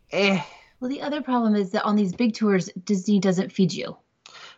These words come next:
Speaker 1: No,
Speaker 2: And so,
Speaker 1: it's a
Speaker 2: and there's no
Speaker 1: mystery.
Speaker 2: spot for lunch.
Speaker 1: Oh, there's forty-five minutes of free time.
Speaker 2: Yeah, so we just left the tour.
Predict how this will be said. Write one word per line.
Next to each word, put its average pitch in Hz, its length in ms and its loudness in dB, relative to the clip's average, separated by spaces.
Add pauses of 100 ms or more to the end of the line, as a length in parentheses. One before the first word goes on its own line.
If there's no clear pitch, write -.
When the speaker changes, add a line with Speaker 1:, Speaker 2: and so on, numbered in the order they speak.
Speaker 1:
No, 269 260 6
Speaker 2:
And 214 120 6
so, 208 120 4
Speaker 1:
it's 214 100 4
a - 20 2
Speaker 2:
and 233 120 4
there's 226 180 2
no 240 100 6
Speaker 1:
mystery. 190 140 2
Speaker 2:
spot 240 320 -4
for 202 100 -4
lunch. 147 520 -8 (420)
Speaker 1:
Oh, 381 160 4
there's 392 220 2
forty-five 320 720 0
minutes 311 340 -4
of 277 100 -4
free 381 300 -8
time. 101 500 -4 (540)
Speaker 2:
Yeah, 151 180 -12 (120)
so 196 120 -6
we 233 160 -4
just 247 220 -8
left 190 240 -2
the 160 80 -10
tour. 139 380 -18